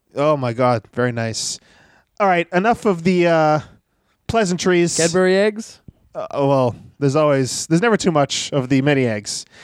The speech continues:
Speaker 1: Uh, but what'd you think overall of WrestleMania thirty-four?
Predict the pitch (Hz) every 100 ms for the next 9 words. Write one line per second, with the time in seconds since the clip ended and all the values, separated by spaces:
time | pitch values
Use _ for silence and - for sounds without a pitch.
0 | - - 156 156 151 - _ 147 202 196
1 | - - - _ _ _ _ _ _ _
2 | _ _ _ 254 311 330 247 - 196 175
3 | 160 156 135 117 104 - _ _ 165 147
4 | 139 196 - 185 175 160 156 139 - 131